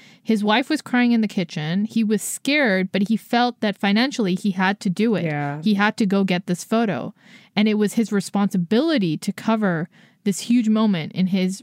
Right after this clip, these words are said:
Speaker 1: region. Amber Brecken also tweeted him saying that he got a three hundred and fifty dollar day rate for twelve hours and twenty crime scenes, which is nuts.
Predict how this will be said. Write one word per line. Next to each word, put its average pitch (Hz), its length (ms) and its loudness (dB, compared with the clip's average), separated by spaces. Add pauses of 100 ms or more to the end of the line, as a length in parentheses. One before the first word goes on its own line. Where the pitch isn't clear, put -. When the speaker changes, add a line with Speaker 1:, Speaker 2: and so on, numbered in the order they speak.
(120)
Speaker 1:
region. 226 520 -2 (600)
Amber 277 260 2
Brecken 254 380 2
also 233 260 2
tweeted 254 380 0
him 220 160 2
saying 220 320 2
that 208 140 -2
he 233 100 0
got 214 260 0
a 214 120 0
three 269 360 0
hundred 349 300 0
and 311 160 0
fifty 269 320 0
dollar 214 340 2
day 214 320 2
rate 202 260 0
for 196 140 -4
twelve 277 380 0
hours 240 420 0
and 208 160 0
twenty 262 300 -2
crime 269 320 -4
scenes, 202 400 -6
which 247 240 -2
is 302 160 -2
nuts. 302 600 -4